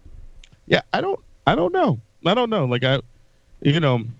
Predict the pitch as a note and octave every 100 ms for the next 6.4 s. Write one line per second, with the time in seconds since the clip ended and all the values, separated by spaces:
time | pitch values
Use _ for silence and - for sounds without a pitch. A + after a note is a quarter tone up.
0 | _ - B2+ D#3+ D3 A2 G#2+ G2+ G#2 G2+
1 | A2 - A#2 B2+ C#3+ - B2+ A#2+ A#2+ G#2+
2 | G#2+ G2+ _ _ _ _ _ _ _ _
3 | _ _ B2+ B2+ B2 A#2 B2 - G2+ G2+
4 | G2+ A#2 G#2 G#2+ G#2 G2 - - F#2+ G2+
5 | F#2 G#2 G#2 G2+ G2 - G2+ G2+ G2 G2
6 | G#2 G2+ F#2+ F#2+